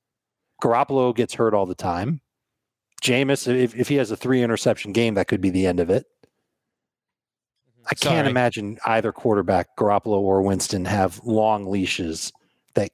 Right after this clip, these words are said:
Speaker 1: keep, certainly they keep Lance at bay, but Taysom Hill is gonna take snaps away from Jameis Winston. If he, if he took snaps away from Drew Brees, he's gonna take snaps away from Jameis Winston.
Speaker 2: I'm rooting for Winston. So much more. I mean, I'm rooting for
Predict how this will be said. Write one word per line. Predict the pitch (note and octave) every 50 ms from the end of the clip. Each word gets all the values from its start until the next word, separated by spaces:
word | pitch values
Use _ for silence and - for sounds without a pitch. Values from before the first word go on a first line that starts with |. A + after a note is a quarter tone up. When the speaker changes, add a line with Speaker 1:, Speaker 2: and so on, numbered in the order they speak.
| -
Speaker 1:
keep, | - - - A#2 A2 G#2+ - - - _ _ _ _ _ _ _ _ _ _ _ _ _ _ - -
certainly | C#3+ - - G3+ G#3+ E3+ C#3 C3+
they | A#2+ A2 G#2+
keep | - B2 A#2+ G#2+ - - - - _ - A2 - - -
Lance | B2+ A#2+ A#2+ C3 C3+ C3 -
at | - A2 -
bay, | - G#2+ G2
but | F#2+ - A2 -
Taysom | - D3 - - -
Hill | B2+ E3 A3
is | E3+
gonna | - B2 G#2+ F#2+
take | - - B2 -
snaps | - - C3 A2+ F#2+ - -
away | F#2 F#2+ A2+ D#3
from | E3+ - A2+ G2
Jameis | F2+ F#2 F2+ E2+ E2+ - -
Winston. | G2+ F2 D2+ - - - G#2+ G#2 G2+ _ _ _ _ _ -
If | D3+ D#3
he, | F#3 F3 -
if | - F#3 -
he | B3 A#3+
took | - A#3 G3+ -
snaps | - - F3+ D#3+ - -
away | D3 C3+ B2+
from | - B2 A2
Drew | G#2+ A2 G2+
Brees, | F#2+ G2 F#2 F2 E2 E2 - - - - - _ _ - _ _ _ _ -
he's | - B2+ A2+
gonna | A2+ D#3+ C#3+ B2
take | - A#2+ G2+ -
snaps | - G2+ F2+ - -
away | G#2+ F2+ E2
from | - G2+ F2
Jameis | F2+ F2+ F2 E2+ -
Winston. | - G2 - - - - A#2 A2 G2+ _ _ _ _ _ _ _ _ _ _ _ _ _ _ _ _ _ _ _ _ _ _ _ -
Speaker 2:
I'm | C#3+ C#3+ C#3
rooting | B2+ A#2 A#2 G#2
for | G#2 G#2
Winston. | F#2+ G2 G2 F#2+ - - G2+ F#2 F#2 F#2 - _ _ _ _ _ _
So | - - - C#3+
much | C#3+ C3 - -
more. | A#2 A2 A2+ D#3
I | D3
mean, | D3 D3
I'm | D3 D3+ D#3
rooting | D3+ C#3+ C3+
for | A#2 - A2+ A2 G#2+ G2+